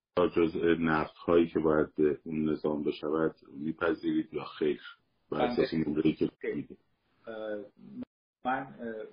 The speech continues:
Speaker 2: کلک مرغابی خوشم نمیاد، ولی در کل رشد و فرهنگ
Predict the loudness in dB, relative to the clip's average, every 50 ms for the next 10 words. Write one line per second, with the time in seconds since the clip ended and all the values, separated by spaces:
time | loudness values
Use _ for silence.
0 | -18 _ _ -8 -8 -6 -6 -8 -10 -10 -10 -8 -8 -8 -8 -8 -10 -10 -10 -12
1 | -14 -14 -16 -14 -14 -12 -12 -12 -14 -14 -12 -12 -14 -14 -12 _ -12 -12 -12 -12
2 | _ -12 -10 -10 -10 -14 -18 _ _ _ _ _ _ _ _ -20 -4 -4 -2 -2
3 | -2 -6 -8 -10 -10 -8 -6 -6 -6 -6 -6 -10 -12 -12